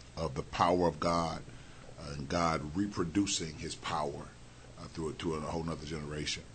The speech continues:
I'm, I'm, I'm excited about what they're doing. Um, it,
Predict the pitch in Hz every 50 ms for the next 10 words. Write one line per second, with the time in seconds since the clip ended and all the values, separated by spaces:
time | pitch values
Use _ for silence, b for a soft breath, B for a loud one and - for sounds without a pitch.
0 | b b b b b b b b b 82 80 82 67 - 85 80 - - 85 78
1 | 76 - - - 92 82 78 73 76 71 76 78 78 73 71 82 90 87 - 87
2 | 82 78 71 78 85 82 82 82 80 78 76 b b b b b b b b b
3 | - - 85 87 82 82 80 73 67 - - 92 92